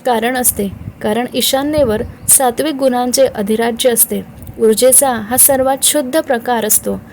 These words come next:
तसेच पावित्र्य, साक्षात्कार, आध्यात्मिक साधना आणि मनशांती यांच्याशी सात्विक तत्व निगडीत असते. ध्यानधारणा, जाणीव जागृती,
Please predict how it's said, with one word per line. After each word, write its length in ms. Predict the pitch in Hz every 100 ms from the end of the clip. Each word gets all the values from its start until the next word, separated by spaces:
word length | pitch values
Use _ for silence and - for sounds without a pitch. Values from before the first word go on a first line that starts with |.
| - -
तसेच 360 | 226 - 226 -
पावित्र्य, 640 | - 262 262 277 233 214 208
साक्षात्कार, 840 | - 247 240 285 269 - 220 208 -
आध्यात्मिक 520 | 226 214 247 254 254
साधना 540 | - 262 247 285 240 208
आणि 180 | 233 262
मनशांती 720 | 302 240 240 - 269 233 214 196 - - -
यांच्याशी 540 | 262 285 339 330 285 262
सात्विक 460 | 269 233 226 277 -
तत्व 260 | 285 285 247
निगडीत 440 | 233 214 220 -
असते. 560 | 233 226 - 190 - - - 220
ध्यानधारणा, 800 | 226 269 302 269 240 220 208 208
जाणीव 380 | 226 226 254
जागृती, 640 | 277 285 240 233 214 214